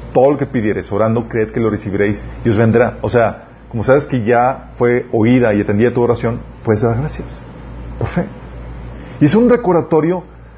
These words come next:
eh, y un reconocimiento que hay un Dios que tu-, está a tu favor. O sea, déjame explicarte, hay pocas situaciones tan angustiantes como la de sentirte solo,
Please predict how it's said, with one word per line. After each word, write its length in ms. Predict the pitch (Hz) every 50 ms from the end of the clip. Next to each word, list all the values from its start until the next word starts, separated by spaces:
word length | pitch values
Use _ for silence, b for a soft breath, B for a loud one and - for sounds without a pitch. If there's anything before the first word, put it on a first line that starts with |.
| B B B B B - - -
eh, 480 | - 123 131 127 123 123 123 - - - - - -
y 120 | 143 131
un 100 | 143 156
reconocimiento 520 | 175 196 - 175 139 120 139 139 - 190
que 100 | - 147
hay 80 | 139 143
un 260 | 147 143 143 143 135 - - - 110
Dios 240 | 104 110 165 175 -
que 100 | - 151
tu-, 140 | - 120 107 - - -
está 160 | 113 - 113
a 40 | -
tu 80 | 110
favor. 280 | - 101 82 - 85 - - - - - -
O 60 | - 104
sea, 280 | 113 147 147 135 - - - - - - - - - - - - - - - - - - - - - - - - - -
déjame 180 | - 135 180 190
explicarte, 380 | - 156 127 - 98 - 156
hay 60 | 123
pocas 300 | - 175 180 175 202 185
situaciones 480 | - 185 143 - - - 127 139 143 139 - - -
tan 240 | - 139 156 175 180
angustiantes 800 | 175 156 156 147 - - - 117 101 - - 101 - - - - - - -
como 260 | - - 123 117 113
la 100 | 113 110
de 60 | 110 107
sentirte 520 | - 107 92 - 123 131 123 - 151 135
solo, 540 | - - - 147 131 127 127 123 135 139